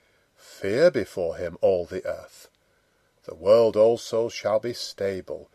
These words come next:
that it be not moved. Let the heavens be glad,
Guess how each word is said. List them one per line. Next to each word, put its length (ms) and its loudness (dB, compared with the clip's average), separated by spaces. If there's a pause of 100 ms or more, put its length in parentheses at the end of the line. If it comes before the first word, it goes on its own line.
(220)
that 200 -2
it 180 -14
be 200 -6
not 320 -6
moved. 500 -16 (1120)
Let 200 6
the 120 2
heavens 580 2
be 160 -8
glad, 480 -6